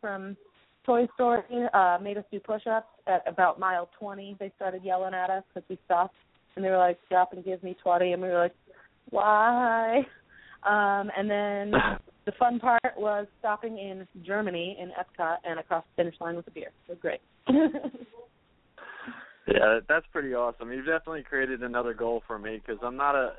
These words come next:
Speaker 2: huge, huge runner. I, I run obstacle races, and I've, you know, I've, I've pushed myself towards a bunch of those different things,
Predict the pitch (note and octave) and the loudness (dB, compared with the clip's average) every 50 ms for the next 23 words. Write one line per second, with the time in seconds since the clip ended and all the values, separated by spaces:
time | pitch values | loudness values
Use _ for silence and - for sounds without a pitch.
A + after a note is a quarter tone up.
0 | - - - - - G3+ A3+ A#3+ A#3 G#3+ - - A3 A3 G3 F#3 F3 E3 E3 E3 | -18 -20 -20 -14 -8 -4 -4 -2 -4 -4 -6 -8 -8 -8 -6 -2 0 0 2 2
1 | D#3+ D3+ C#3+ C3 - - C3 C3+ C#3 C#3+ C#3 C3 B2 B2+ - - B2+ A2+ - - | 4 2 2 2 2 0 0 0 0 -2 -2 0 0 -2 -2 -4 -10 -12 -8 -6
2 | A2+ G#2 G#2 G#2 G#2 - - G2+ G2 G2 - - - - A2 A2 G#2+ G#2+ G#2+ G#2+ | -2 -2 -2 -2 -2 -4 -6 -10 -10 -10 -10 -10 -6 -2 -2 -2 -2 -2 -6 -8
3 | G2+ - - - A#2 A#2+ A#2 G#2+ G#2 - - - _ - - - F#4+ - - - | -10 -8 -2 2 4 4 2 2 -4 -16 -20 -20 _ -12 -10 -10 -8 -10 -10 -12
4 | _ - - - C#3 C#3 B2+ B2+ B2+ B2+ C3 B2 - - C3 C3+ C3 - - _ | _ -20 -12 -6 -2 2 4 6 6 4 4 2 -4 -4 -2 -2 -2 -4 -8 _
5 | - - _ - G3 F#3+ F#3 - F3 D#3 D3+ - D#3 D3 F#5+ F#5+ F#5+ G5+ G5 F#5+ | -18 -16 _ -2 -2 -2 -2 0 -2 -2 0 2 2 2 2 4 2 2 4 4
6 | G5 F#5+ G5 G5 F#5+ F#5+ F#5+ F#5+ - G5 F#5+ F#5+ F#5+ - - C#3 C3 B2+ A#2+ C3+ | 4 6 6 6 4 4 2 2 4 4 4 2 2 -2 -2 -4 -6 -4 -2 -2
7 | C3 C3+ C#3 C3 | -2 -2 -4 -8